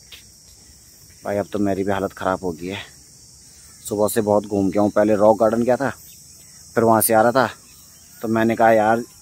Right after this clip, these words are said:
इस park में दो बार तीन बार आके वापसी मुड़ा हूँ, तो इस बार देख लेता हूँ जाके, क्या पता हो जाए काम।" और जैसे भाई आया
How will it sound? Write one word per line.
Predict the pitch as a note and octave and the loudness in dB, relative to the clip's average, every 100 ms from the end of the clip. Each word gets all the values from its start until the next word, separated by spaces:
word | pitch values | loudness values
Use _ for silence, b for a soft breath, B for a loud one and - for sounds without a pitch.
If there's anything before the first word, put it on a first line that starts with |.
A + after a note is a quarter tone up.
| - - - | -20 -20 -14
इस | A#2+ | -14
park | - A#2+ A#2 B2 | 0 4 4 0
में | B2 A2 | -4 -2
दो | B2 | 0
बार | A#2+ A#2 A2+ | 2 2 0
तीन | B2+ B2 | -4 0
बार | A#2+ A#2 | 0 2
आके | A2 - | 0 -2
वापसी | C3 A#2+ - | 0 0 0
मुड़ा | A#2+ A#2+ B2 | -2 2 2
हूँ, | D3+ - - - - B B B - - | 0 -4 -12 -20 -20 B B B -20 -6
तो | A#2 | -4
इस | G#2 | 0
बार | A2 | 0
देख | G2+ A2+ A2 | 0 -2 -2
लेता | A#2 B2 | -2 -2
हूँ | |
जाके, | A#2+ A2+ A#2 | 0 -2 -2
क्या | G2+ A2+ | -4 -4
पता | G#2 A#2 A2 G2+ | -2 -2 -2 -4
हो | - A2+ | -10 -6
जाए | C3+ | -4
काम।" | - C#3 C#3+ - - B B B B - | -2 -4 -4 -10 -20 B B B B -14
और | G2+ | -4
जैसे | A2 G#2+ A#2 | -2 -2 -2
भाई | A#2 B2 | 0 0
आया | A#2 C3+ | 0 0